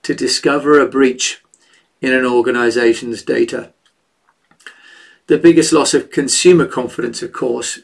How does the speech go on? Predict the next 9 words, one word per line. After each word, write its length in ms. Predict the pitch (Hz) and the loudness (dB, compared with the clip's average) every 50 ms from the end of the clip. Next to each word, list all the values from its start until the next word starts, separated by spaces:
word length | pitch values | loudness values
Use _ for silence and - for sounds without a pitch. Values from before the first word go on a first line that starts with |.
| _ | _
is 200 | - - 123 - | -2 -2 -2 0
gonna 220 | - 139 131 127 120 | 0 -2 -2 -2 0
be 380 | 135 127 120 117 117 120 120 | 2 4 4 6 6 4 2
in 600 | 113 - 127 123 123 120 120 117 117 - - - | 2 0 0 -2 -2 -2 -4 -6 -6 -8 -12 -6
the, 400 | 104 123 120 117 117 113 110 - - _ _ _ | 0 2 4 4 4 2 0 -6 -12 _ _ _
the 560 | 170 135 123 123 131 120 117 117 110 110 _ _ _ _ _ _ - | -14 -14 -10 -6 -4 0 0 0 -2 -4 _ _ _ _ _ _ -4
loss 240 | 139 139 131 - - | -4 -2 -2 -2 -4
of 120 | - - | -6 -6
trust 520 | - - - 131 - - - - - - | -6 -4 -4 -4 -4 -6 -10 -12 -14 -18